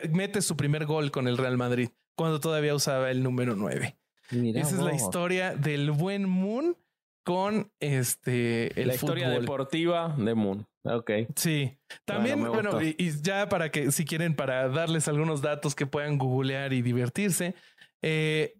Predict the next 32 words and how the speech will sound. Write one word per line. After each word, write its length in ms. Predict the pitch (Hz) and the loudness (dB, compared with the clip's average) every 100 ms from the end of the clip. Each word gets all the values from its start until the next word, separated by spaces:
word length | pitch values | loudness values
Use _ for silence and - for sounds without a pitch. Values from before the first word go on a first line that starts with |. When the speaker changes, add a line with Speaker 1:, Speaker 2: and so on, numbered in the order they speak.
| _ | _
Speaker 1:
hay 220 | 175 214 240 | -4 -2 0
una 240 | 233 208 | 0 0
rama 500 | 196 214 214 175 175 | 0 0 2 0 0
que 120 | - | 0
se 160 | 139 143 | 0 2
desprendió 880 | 131 - 135 135 139 147 147 143 120 | 0 -2 -2 2 2 2 0 0 0
de 440 | 139 131 127 127 | 0 2 0 0
los 200 | 123 143 | 0 0
Moonies, 380 | 180 233 196 185 | 0 2 0 -2
que 120 | - | -2
son 380 | 131 156 156 156 - _ _ | -2 0 0 0 -4 _ _
Rod 320 | 156 202 240 - | -2 0 -2 -2
of 220 | 147 151 170 185 | -2 0 0 0
Iron 340 | 185 185 175 | 2 2 2
Ministries, 680 | 156 165 208 202 190 202 - | 2 2 2 0 0 0 -2
o 100 | - | -2
sea, 440 | 113 147 135 - _ - - - | 0 2 0 -4 _ -20 -20 -4
este, 480 | 143 123 135 123 - _ _ _ _ | -2 0 0 0 -2 _ _ _ _
palo 340 | 156 160 170 147 | -4 0 0 2
de 120 | 147 | 2
hierro, 560 | 165 170 170 151 131 | 0 0 0 2 2
Speaker 2:
Los 160 | 143 151 | 2 0
del 160 | 151 147 | 0 0
palo 260 | 143 127 170 | 0 0 0
de 100 | 131 | 0
Speaker 1:
este, 40 | |
Speaker 2:
hierro, 300 | 160 147 139 | 0 0 -2
sí, 260 | - 196 185 | 0 0 2
sí, 160 | 208 | 0
que 100 | 165 | -2
Speaker 1:
sí, 100 | |
sí, 0 | 147 | 0